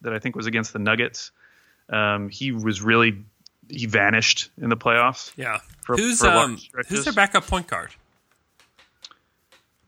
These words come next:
Speaker 1: Um, I don't know. <laughs> Oh, it's gonna be Anthony Simons.
Speaker 2: Is he a point guard?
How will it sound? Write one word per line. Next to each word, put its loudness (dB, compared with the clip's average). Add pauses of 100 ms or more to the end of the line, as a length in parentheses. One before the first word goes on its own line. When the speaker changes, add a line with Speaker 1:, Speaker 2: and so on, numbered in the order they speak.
(140)
Speaker 1:
Um, 2 (2500)
I -8
don't -2
know. -2 (240)
<laughs> -8 (300)
Oh, 6
it's 2
gonna 4
be 2
Anthony 0
Simons. -4 (360)
Speaker 2:
Is -10
he 0
a -2
point -2
guard? -6